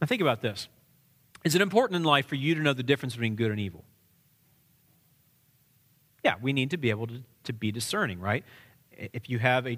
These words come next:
choice to make, you need to be able to know, how will this choice reflect God's glory? If I do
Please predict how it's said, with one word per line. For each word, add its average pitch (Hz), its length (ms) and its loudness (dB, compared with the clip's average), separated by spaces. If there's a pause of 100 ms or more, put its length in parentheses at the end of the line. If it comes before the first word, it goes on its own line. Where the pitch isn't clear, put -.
choice 147 460 -2
to 123 80 -6
make, 113 280 -4
you 120 80 -6
need 123 160 0
to 123 60 -2
be 117 160 2
able 113 120 -4
to 110 80 -2
know, 104 260 -2
how 135 260 2
will 139 120 -2
this 151 160 0
choice 113 600 -4 (460)
reflect 110 580 -4
God's 107 260 -2
glory? 113 480 0
If 117 140 -4
I 117 80 2
do 131 400 0